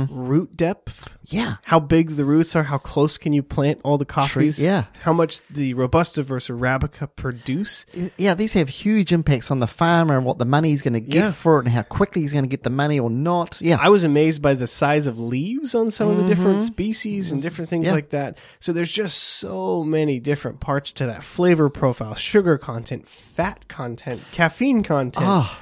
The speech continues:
Speaker 2: all these
Speaker 1: it
Speaker 2: different
Speaker 1: explodes
Speaker 2: things.
Speaker 1: your mind.
Speaker 2: So next week, we're gonna talk about that.
Speaker 1: Yeah.
Speaker 2: We're gonna talk about the different types of coffee.
Speaker 1: Which is right, the, the different types of coffee. And there's, they, I, I read one, first book I read, it said there's a hundred twenty species. That includes Arabica, Robusta, and all the other ones.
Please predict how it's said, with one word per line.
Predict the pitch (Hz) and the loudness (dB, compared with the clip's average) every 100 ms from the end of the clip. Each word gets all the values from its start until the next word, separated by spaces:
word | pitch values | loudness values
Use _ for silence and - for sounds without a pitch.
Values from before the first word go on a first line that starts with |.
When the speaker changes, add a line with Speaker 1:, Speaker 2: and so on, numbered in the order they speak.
| - | -8
Speaker 2:
all | 139 214 233 | 2 6 6
these | 208 175 | 6 2
Speaker 1:
it | |
Speaker 2:
different | 175 165 151 | 2 2 0
Speaker 1:
explodes | - 151 170 190 | 4 6 8 8
Speaker 2:
things. | 143 | 6
Speaker 1:
your | 127 | 4
mind. | 139 180 190 101 95 - _ | 6 6 4 0 -4 -12 _
Speaker 2:
So | - - 190 185 | 0 6 8 8
next | 170 220 - | 4 2 4
week, | 208 | 2
we're | 165 202 | 4 4
gonna | 247 | 6
talk | 196 185 175 | 8 6 6
about | 170 160 | 4 6
that. | 208 156 - | 6 4 -2
Speaker 1:
Yeah. | 147 165 | 2 6
Speaker 2:
We're | |
gonna | 170 156 | 6 4
talk | 156 143 | 4 2
about | 139 127 120 117 | 0 0 -2 -2
the | 120 | -2
different | 160 151 113 | -2 -2 -8
types | - 175 180 | -2 -2 -2
of | 170 | -6
coffee. | - 156 156 - 151 156 151 _ _ _ _ _ | -2 -2 -2 -2 -2 -2 -6 _ _ _ _ _
Speaker 1:
Which | 214 208 | 2 4
is | 160 131 | 2 4
right, | 190 156 151 | 2 2 -6
the, | 147 | -4
the | 165 | -2
different | 139 127 143 | 4 4 2
types | - 196 - | 0 0 0
of | 143 | -2
coffee. | 131 139 | -2 2
And | 143 | 2
there's, | 143 135 - - _ | 2 -2 -12 -20 _
they, | 160 170 226 208 - _ | 2 4 4 0 -6 _
I, | 143 139 127 | -6 -4 -2
I | 151 | -2
read | 156 139 143 | -2 -2 0
one, | 131 165 139 | 2 0 0
first | - 180 - | 2 2 2
book | 151 | -2
I | 135 | 2
read, | 139 127 | 2 0
it | 110 | 0
said | 131 110 | -2 -2
there's | 110 113 | -2 2
a | |
hundred | 139 139 117 | 2 0 -4
twenty | - 135 117 | -4 -4 -4
species. | 101 - 104 - 92 113 | -6 -4 -4 -4 -4 0
That | 123 | 0
includes | 110 - 101 | 0 -4 -2
Arabica, | 98 104 107 - 98 | 0 0 -2 -4 -2
Robusta, | 95 107 107 - 98 | 0 -2 -4 -4 -6
and | 98 | -4
all | 107 | -2
the | - | 0
other | 104 101 | 0 0
ones. | 101 117 | -2 -6